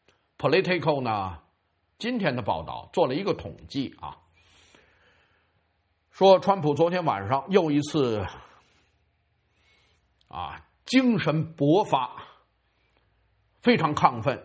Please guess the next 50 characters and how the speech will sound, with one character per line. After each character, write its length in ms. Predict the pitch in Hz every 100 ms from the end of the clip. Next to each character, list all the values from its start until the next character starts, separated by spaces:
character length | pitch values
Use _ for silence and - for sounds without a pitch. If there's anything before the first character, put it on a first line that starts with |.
| -
在 140 | - 156
社 240 | - 160
交 180 | 139 160
媒 180 | 143 143
体 220 | - 98
上 240 | 139 117 -
又 200 | 147 117
失 260 | - 156
控 320 | 151 170 120 104
又 160 | 110
发 220 | 92 98
飙 240 | 92 95 85
了。 60 | - _ _
整 160 | - 110
个 100 | 160
一 240 | 147 160 208
夜 200 | 202 98 -
啊， 240 | 92 - _ _ _ _ _
人 160 | 127
家 100 | 170
的 100 | 139
统 300 | 127 107 85
计， 240 | 87 127 - _ _ _ _ _ _ _ _ _ _ _ _ _ _ _ _ _ _ _ _ _
夜 320 | 208 254 180
里 240 | 135 127 123
十 200 | - 190
二 220 | 190 147
点 240 | 104 92
十 160 | 95 160
八 220 | 156 156
分 320 | 151 160 160 -
发 240 | - 156
帖 380 | - 95 82 -
要 300 | 156 196 190
求 320 | 175 - 156 170
查 280 | - 127
克· 120 | 151 131
舒 200 | - 170
默 320 | 160 139 95
辞 220 | - - 151
职， 240 | 117 127 - _ _ _ _ _ _ _ _ _ _ _ _ -
参 280 | - 165
议 40 | 156
院 200 | 156 117
少 180 | 104 110
数 140 | 143
党 200 | 117 104
领 140 | 120
导 120 | 127 85
人。 280 | 87 170